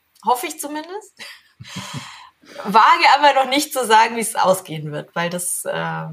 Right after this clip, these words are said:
das ist beim F C A doch eine Wundertüte. Kann in alle Richtungen gehen. Ich würde mir natürlich wünschen, dass wir jetzt endlich diesen, diesen, diesen Fluch und, und dieses, äh, ja, den Mist, der, der die ganze Saison bisher ausgemacht hat, ein bisschen ausräumen können und endlich einen Heimsieg,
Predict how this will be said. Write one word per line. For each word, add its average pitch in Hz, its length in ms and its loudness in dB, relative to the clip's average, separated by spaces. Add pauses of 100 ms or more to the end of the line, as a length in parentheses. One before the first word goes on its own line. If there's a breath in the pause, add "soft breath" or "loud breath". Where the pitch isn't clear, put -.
(120)
das 175 160 -6
ist - 160 -12
beim 185 160 -2
F 185 120 -10
C - 140 -4
A 151 100 0
doch 156 140 -10
eine 151 160 -8
Wundertüte. 151 580 -16 (420)
Kann 202 240 2
in 185 140 -2
alle 190 260 2
Richtungen 226 420 -2
gehen. 220 300 2
Ich 196 180 -6
würde 247 220 0
mir 226 60 0
natürlich 202 380 0
wünschen, 190 280 -4
dass 175 180 -6
wir 170 80 -6
jetzt 165 260 -10
endlich 165 520 0
diesen, 151 480 -6
diesen, 143 480 -10 (1080 soft breath)
diesen 202 200 4
Fluch 226 460 0
und, 190 300 -2
und 175 160 -4
dieses, 180 380 -4
äh, 160 500 -2
ja, 147 340 0 (440)
den 190 160 4
Mist, 196 240 0
der, 175 320 2 (120)
der 170 100 -4
die 165 100 -8
ganze 175 280 -2
Saison 170 260 -4
bisher 196 320 2
ausgemacht 165 520 -4
hat, 160 120 -8
ein 156 60 -10
bisschen 160 220 -10
ausräumen 151 400 -6
können 147 200 -6
und 139 160 -14
endlich 143 280 -12
einen 147 120 -14
Heimsieg, 151 500 -14